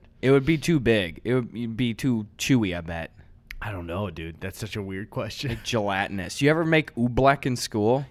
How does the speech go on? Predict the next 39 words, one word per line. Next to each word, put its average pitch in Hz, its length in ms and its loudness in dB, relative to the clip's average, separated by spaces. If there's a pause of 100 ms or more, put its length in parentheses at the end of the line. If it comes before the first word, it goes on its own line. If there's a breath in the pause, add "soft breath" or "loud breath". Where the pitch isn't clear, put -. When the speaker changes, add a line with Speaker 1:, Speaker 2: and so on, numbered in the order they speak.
(180)
Speaker 2:
No. 190 840 8
You 175 180 4
know 226 80 10
what 262 100 6
made 214 160 8
me 220 100 6
so 190 240 6
mad? 170 440 2
Speaker 1:
What? 101 180 2
Speaker 2:
There 196 160 10
was 208 180 8
always 233 520 8
oobleck 190 560 4
being 175 260 6
made 139 240 4
in 190 80 2
my 220 160 6
school, 269 420 2 (260)
<laughs> - 280 -10
and 202 160 6
I 226 120 8
went 240 260 6
through 240 200 2
the 196 140 10
whole 226 300 10
run 220 320 8
with 180 260 4
other 208 240 8
classes 202 500 4
making 185 340 4
'em, 320 160 4 (100)
and 185 100 6
I 214 80 8
never 196 320 4
got 185 200 0
to 165 60 -10
make 170 220 -4
it. - 80 -18 (140)
Speaker 1:
Damn. 160 520 4